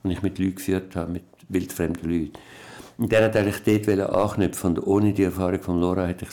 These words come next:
es wie nie geschafft. Und dann sind wir auf die Idee gekommen, Sendung zu machen, weil wir beide das Gefühl haben, es ist wichtig, eine Sendung zu machen, wo das Private eine Rolle spielt, weil das, wenn die Leute hören, das ist etwas ganz, äh,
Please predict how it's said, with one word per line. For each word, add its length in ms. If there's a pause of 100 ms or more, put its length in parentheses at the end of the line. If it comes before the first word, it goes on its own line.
es 220
wie 220
nie 280
geschafft. 380 (1040)
Und 300
dann 160
sind 160
wir 60
auf 80
die 100
Idee 120
gekommen, 220
Sendung 360
zu 160
machen, 280
weil 160
wir 80
beide 320
das 180
Gefühl 240
haben, 160 (400)
es 140 (120)
ist 240
wichtig, 460 (340)
eine 100
Sendung 380
zu 120
machen, 260
wo 220 (480)
das 120
Private 680 (100)
eine 60
Rolle 240
spielt, 400
weil 80
das, 220
wenn 180
die 140
Leute 100 (260)
hören, 280
das 160
ist 100
etwas 260
ganz, 520 (360)
äh, 60